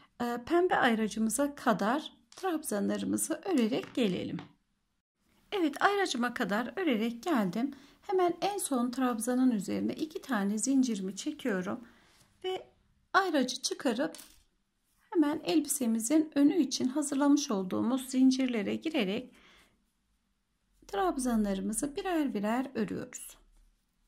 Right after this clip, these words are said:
Bakın her bölümü kendi içerisinde örüyoruz. Sadece bölümlerden diğer bölüme geçerken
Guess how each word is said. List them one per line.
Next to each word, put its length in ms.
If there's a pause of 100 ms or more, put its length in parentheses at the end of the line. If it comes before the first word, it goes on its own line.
(760)
Bakın 240
her 340
bölümü 600 (520)
kendi 320
içerisinde 760
örüyoruz. 420
Sadece 560
bölümlerden 920
diğer 380
bölüme 320
geçerken 760